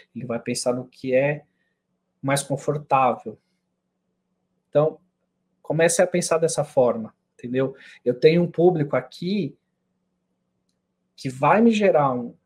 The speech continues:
uma receita, que vai me gerar uma, uma rotatividade, vai gerar indicação, porque normalmente esse público é um público que vai gerar indicação pra você, desde que você trate ele bem, desde que você trate ele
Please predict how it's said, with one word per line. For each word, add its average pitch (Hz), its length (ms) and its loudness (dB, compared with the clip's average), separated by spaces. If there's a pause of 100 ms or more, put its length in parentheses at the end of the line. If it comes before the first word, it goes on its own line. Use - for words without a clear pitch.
uma 127 160 -6
receita, 131 560 -8
que 131 140 -14
vai 143 180 0
me 196 80 -4
gerar 180 240 0
uma, 143 340 -6 (840)
uma 131 140 -4
rotatividade, 131 840 -6
vai 147 200 0
gerar 175 240 0
indicação, 143 640 -6
porque 139 380 -10 (840)
normalmente 165 580 2
esse 147 200 -10
público 135 580 -12
é 160 240 2
um 202 120 -4
público 143 420 -6
que - 100 -16
vai 139 560 -6 (1300)
gerar 131 400 -2
indicação 117 520 -10
pra 113 120 -20
você, 120 440 -16 (1900)
desde 143 280 -6
que 151 80 -8
você 147 240 -6
trate 143 360 -8
ele 147 100 -12
bem, 127 260 -8
desde 117 320 -10
que 127 80 -14
você - 180 -10
trate 147 500 -4
ele 147 320 -4